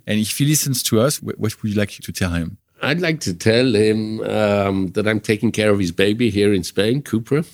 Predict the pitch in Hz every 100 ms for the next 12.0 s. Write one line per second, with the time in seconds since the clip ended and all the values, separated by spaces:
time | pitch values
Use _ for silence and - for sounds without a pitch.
0 | - 104 107 104 110 104 107 104 98 101
1 | 101 113 98 - 85 95 - 101 98 98
2 | 92 95 92 101 131 156 95 98 92 98
3 | 104 101 98 - 113 107 107 104 98 107
4 | 107 107 110 104 98 101 101 98 95 _
5 | - - - _ 127 98 117 123 107 110
6 | 95 - 117 127 127 131 127 160 165 -
7 | - - - 110 113 107 110 107 - 113
8 | 110 113 113 110 107 104 110 147 131 113
9 | 117 107 101 107 107 104 - 92 101 104
10 | 104 98 98 98 92 101 92 87 - 90
11 | 90 95 87 92 - - - 90 87